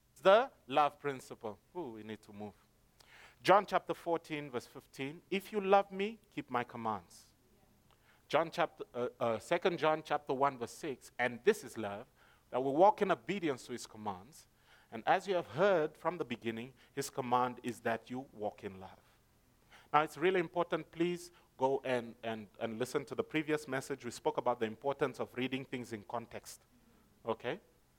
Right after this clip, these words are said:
Because some of you will go read Leviticus and come dressed in all <laughs> sorts of strange things. 'Cause it says you can't mix the wool and the, and the linen. Like, certain materials that you guys are wearing here is breaking the <laughs> law of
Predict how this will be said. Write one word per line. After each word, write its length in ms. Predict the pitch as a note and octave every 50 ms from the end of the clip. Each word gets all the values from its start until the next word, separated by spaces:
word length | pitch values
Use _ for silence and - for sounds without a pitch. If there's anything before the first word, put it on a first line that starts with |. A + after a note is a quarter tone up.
| _ _ _ _
Because 260 | - A#2+ - C#3 A#2+ -
some 180 | D3+ D3+ D3+
of 140 | C#3 B2 B2
you 100 | C3 C3+
will 100 | B2+ A#2+
go 220 | A2+ A#2+ C3 C3+
read 220 | C3+ C3 C#3 C3 B2 A#2 A2
Leviticus 760 | A2 A2 G#2 A#2+ C3 - D3+ C3+ - D3 D#3 - - - - _ _ _ _ _ -
and 180 | A2 A2+ A2+ -
come 240 | - C3+ C3 B2+ A#2 G#2
dressed 460 | B2+ B2+ C3 C#3 - - - - -
in 120 | B2+ A#2+ B2
all 140 | C3+ C#3+
<laughs> 140 | C3 - -
sorts 200 | F3+ D3+ C#3+ -
of 140 | E3 C#3 B2+
strange 420 | - - - D#3 D3 D3 D3 D3
things. 500 | - - - D#3 C#3+ C#3 C#3 B2+ - - - _ - - - _ _
'Cause 200 | - C#3+ C#3 D3
it 120 | D3+ -
says 200 | - F#3 F3 D3+
you 80 | D#3 C#3+
can't 280 | - - F3 E3+ E3
mix 400 | D3+ D3 D#3 D#3+ - - - - _ _ - _ _ -
the 100 | B2+ B2+
wool 500 | A#2+ B2+ D3 E3 E3 E3 D#3+ D#3+ D#3+ D#3 - - - - - -
and 220 | A#2+ B2 B2 A#2+
the, 280 | A#2+ A#2+ A#2 A2 A2 - - _ -
and 140 | B2 A#2 A2+
the 60 | A2+
linen. 400 | A2 A2+ C#3 D3 C#3+ C3 A2 G2 - _ _ _ _ _ _ _ _ _ _ -
Like, 160 | - B2+ -
certain 320 | - D#3 D3+ - E3+ D#3
materials 520 | C#3+ C3 B2 - D#3 D3+ C#3+ C3+ B2+ - -
that 220 | A2+ - - -
you 60 | C3+
guys 220 | B2 C3 C3+ C3 A#2+
are 100 | A2+ G#2
wearing 320 | A2 B2 C3 B2+ B2+ B2
here 140 | A#2 A2+ A2
is 140 | G2 F#2+ -
breaking 500 | G#2 - C3 D#3 G3+ - F3+ F3 D#3+ D3+
the 100 | C3+ B2
<laughs> 120 | B2 C3+
law 280 | C3 - - D#3+ C#3 C#3
of 100 | - -